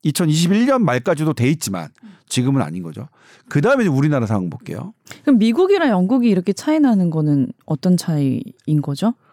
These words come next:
Speaker 1: 이거는 일단 백신 접종률도 차이가 있겠고요. 그다음에 그 보건, 뭐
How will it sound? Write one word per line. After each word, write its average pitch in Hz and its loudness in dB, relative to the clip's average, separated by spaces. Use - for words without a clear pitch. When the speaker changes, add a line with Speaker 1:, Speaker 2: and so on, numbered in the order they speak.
Speaker 1:
이거는 202 0
일단 175 0
백신 151 0
접종률도 175 -2
차이가 196 -2
있겠고요. 123 -6
그다음에 139 0
그 - -8
보건, 165 0
뭐 127 2